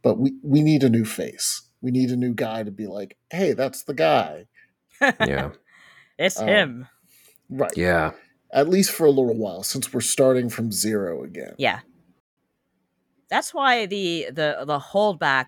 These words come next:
Speaker 2: of the antagonist of this whole thing has me very interested, because it's just,
Speaker 3: Mm-hmm.
Speaker 2: this is us starting from zero. And so far we're seeing, you know, it looks like the Warriors of Light are having a lot of fun. You know, "Hey,
Speaker 3: Mm-hmm.
Speaker 2: let's, you know, fight this guy. Let's eat a big ass steak and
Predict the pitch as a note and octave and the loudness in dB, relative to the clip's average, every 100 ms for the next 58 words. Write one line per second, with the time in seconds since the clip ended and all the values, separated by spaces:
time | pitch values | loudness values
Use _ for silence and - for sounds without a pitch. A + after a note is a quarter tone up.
0 | - C#3+ C3+ C#3 C#3 C3 C#3 C#3 - D#3+ | -4 -8 -8 -10 -6 -4 -4 -4 -2 -2
1 | D#3+ C3+ - C3 C#3+ D3 C#3 D3 B2+ C3+ | -2 -8 -10 -10 -4 -4 -2 -2 -2 -2
2 | D3 D3 C3+ C3 C3+ E3+ F#3 C3 A2 A#2 | -4 -2 -2 -2 -4 -10 -10 -12 -12 -8
3 | C3+ A#2 G#2+ - C#3 A2+ F#2 E2+ - _ | -6 -6 -8 -6 -4 0 2 2 -2 _
4 | - G#3 A#3 F3+ F3+ F#3 - D#3+ D#3 D3+ | -4 2 2 4 2 0 0 0 0 -4
5 | C#3+ G3+ D3+ C3+ F3+ D#3+ D#3+ D3+ C#3 C#3 | 0 2 2 0 -2 -2 -2 -2 -2 -8
6 | D#3+ D3+ C#3 C#3 - _ _ - C4 F3 | -6 -6 -8 -10 -16 _ _ -4 2 2
7 | F3 G3 A3 A#3 G3 F3+ D#3 E3+ D#3+ D3 | 2 -2 -4 -2 -4 -2 -2 0 0 -2
8 | D3+ G#3 C#3+ C3+ C#3 C3+ B2 - G3 F3 | -2 -2 0 0 0 -2 -2 0 2 2
9 | D3 C#3+ C3+ B2+ C3 C3 F3 A2 G#2+ A2 | -2 -6 -4 -2 -4 -4 0 4 6 6
10 | F#2 - _ _ C#3 C3+ - D#3 G3 - | 4 -2 _ _ -12 -8 -4 -2 -4 -2
11 | F3+ D3 D#3 - - D#3+ D#3 D#3 E3+ D#3+ | -2 0 -2 -10 -8 -6 -4 -4 -2 -2
12 | D3+ - F3 D3 B2+ C3 | -4 -6 -4 -4 -6 -14